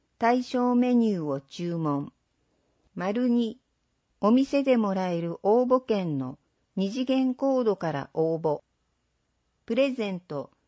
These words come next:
参加店舗の詳細はこちらとして、二次元コードが掲載されています。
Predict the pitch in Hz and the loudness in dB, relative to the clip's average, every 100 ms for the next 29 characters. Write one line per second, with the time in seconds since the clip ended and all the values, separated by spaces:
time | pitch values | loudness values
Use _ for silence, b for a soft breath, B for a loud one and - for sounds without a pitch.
0 | _ _ - 233 262 269 254 254 254 240 | _ _ -6 -2 0 0 -2 -2 -2 -2
1 | 185 165 170 - 220 240 226 226 220 220 | -4 -8 -6 -2 -2 -2 -2 -2 -2 -4
2 | 185 - 214 202 202 196 - - 180 - | -6 -6 -4 -4 -4 -10 -10 -8 -8 -8
3 | _ _ _ _ _ - 208 240 254 269 | _ _ _ _ _ -6 -4 -2 -2 0
4 | 262 254 277 262 226 165 147 - 220 233 | 0 -2 -4 -2 -2 -4 -6 -4 -2 -2
5 | 226 233 - 214 214 - 196 190 180 185 | -4 -4 -4 -4 -4 -4 -6 -6 -8 -10
6 | - _ | -12 _